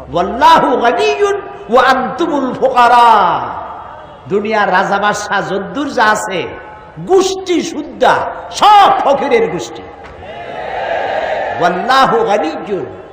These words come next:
আর আল্লাহ হচ্ছেন কেবলমাত্র সামাদ, গনি, কারো মোহতাজ তিনি নন।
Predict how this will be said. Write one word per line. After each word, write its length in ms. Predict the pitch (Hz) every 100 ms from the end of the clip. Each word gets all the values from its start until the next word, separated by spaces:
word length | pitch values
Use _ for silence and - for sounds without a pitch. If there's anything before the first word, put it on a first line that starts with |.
| - - - -
আর 100 | 120
আল্লাহ 360 | 139 180 220
হচ্ছেন 260 | 202 - 196 175
কেবলমাত্র 520 | 185 185 175 - 156
সামাদ, 400 | - 240 240 156 - - - - - 120
গনি, 300 | 139 214 170 - - - - - - - - -
কারো 180 | 160
মোহতাজ 600 | 175 165 170 202 180 -
তিনি 200 | 180 165
নন। 300 | 151 135 110